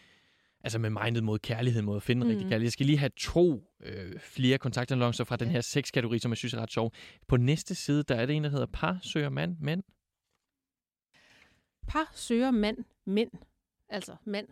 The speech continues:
Speaker 2: slash mænd til kvinden. M niogfyrre. Ikke til mænd, men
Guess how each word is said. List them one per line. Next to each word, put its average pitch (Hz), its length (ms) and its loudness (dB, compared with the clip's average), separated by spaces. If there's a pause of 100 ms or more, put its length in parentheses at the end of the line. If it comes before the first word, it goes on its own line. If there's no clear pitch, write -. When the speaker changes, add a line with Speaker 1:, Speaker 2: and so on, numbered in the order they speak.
Speaker 2:
slash 190 440 -8
mænd 202 240 -6 (180)
til 254 140 -8
kvinden. 277 460 0 (1200)
M 269 120 2 (360)
niogfyrre. 240 680 -2 (220)
Ikke 339 260 0
til 269 180 -2
mænd, 202 260 -2 (160)
men 254 220 2